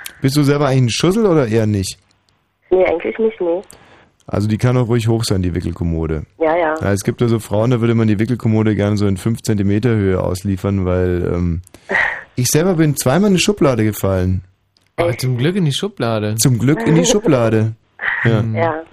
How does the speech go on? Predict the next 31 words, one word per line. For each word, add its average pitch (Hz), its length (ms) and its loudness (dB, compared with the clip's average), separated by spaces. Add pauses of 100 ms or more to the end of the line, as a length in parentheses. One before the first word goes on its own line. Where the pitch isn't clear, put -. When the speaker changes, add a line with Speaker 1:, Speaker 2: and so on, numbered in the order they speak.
(420)
Speaker 1:
Echt 107 200 -6
Schwein 123 260 -2
gehabt. 98 360 -2
Speaker 3:
Du 107 60 -6
hast 117 140 -4
halt 123 100 -2
nicht, 127 220 -2
äh, 117 320 -4
das, 117 180 -6 (160)
musst 117 320 -6
nicht 127 160 -2
fragen, 117 200 -4
ob 110 80 -4
das 110 180 -6
Kind 185 280 -4
schusselig 180 460 -4
wird, 185 360 -8
weil 123 240 -2
das, 117 120 -8 (220)
so 113 80 -6
ein 113 80 -6
Kind 156 240 -6
muss 143 140 -6
das - 80 -16
doch 113 200 -8
wissen, 170 280 -4
wenn, 123 160 -4
wenn 117 120 -2
das 117 160 -6
runterfällt, 156 640 -6 (200)
ähm, 120 360 -2